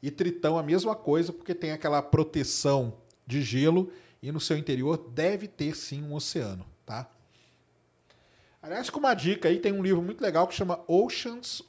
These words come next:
Words, tá? Procurem aí no, na Amazon.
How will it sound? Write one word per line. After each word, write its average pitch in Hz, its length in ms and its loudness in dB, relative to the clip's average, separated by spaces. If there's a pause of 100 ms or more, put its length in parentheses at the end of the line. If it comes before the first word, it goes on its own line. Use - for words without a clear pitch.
Words, 139 960 0 (160)
tá? 143 180 -2
Procurem 151 540 0
aí 135 160 2
no, 123 320 0
na 123 320 0
Amazon. 113 380 -2